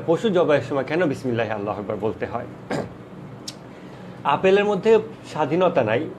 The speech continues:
এবং প্রবৃত্তি নাই। তাহলে আপেল যখন আমরা খাচ্ছি বা আমরা যখন শাকসবজি খাচ্ছি, তখন এটার উপর শুধু বিসমিল্লাহ বলাই যথেষ্ট, আর কিছু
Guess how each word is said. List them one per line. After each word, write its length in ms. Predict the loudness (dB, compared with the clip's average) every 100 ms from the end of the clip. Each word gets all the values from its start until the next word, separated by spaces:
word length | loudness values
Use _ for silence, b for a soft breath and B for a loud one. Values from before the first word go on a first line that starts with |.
| -16 -14 -2
এবং 180 | 2 2
প্রবৃত্তি 420 | 4 4 4 0 -2
নাই। 180 | -2 -4 -10 -16 -16 -18 -18 B B B B
তাহলে 140 | 4
আপেল 320 | 4 8 8 8
যখন 240 | 6 6
আমরা 220 | 4 4
খাচ্ছি 520 | 2 0 -2 0 0 2
বা 140 | 4
আমরা 200 | 4 2
যখন 180 | 2 2
শাকসবজি 560 | 2 0 2 0 4 4
খাচ্ছি, 440 | 2 0 2 2 0 -12 -16 0
তখন 400 | 2 6 6 6 4 -6 -16 -18 -16 -16 -18 -18 -18 -8 -2
এটার 220 | 2 2
উপর 120 | 2
শুধু 220 | 0 2
বিসমিল্লাহ 440 | 4 2 2 4 4
বলাই 220 | 4 6
যথেষ্ট, 420 | 4 2 0 4 4 2 B B B B -18 -16 -16 0
আর 140 | 2 4
কিছু 380 | 2 2 4 4